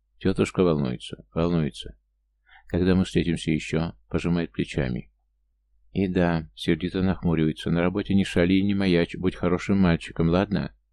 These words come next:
Только если пообедаешь со мной завтра, иначе приду в приёмную, наеду на полка, наклянусь».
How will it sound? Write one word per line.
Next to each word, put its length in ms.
Только 240
если 180
пообедаешь 500
со 120
мной 160
завтра, 460
иначе 300
приду 240
в 40
приёмную, 580
наеду 340
на 120
полка, 360
наклянусь». 600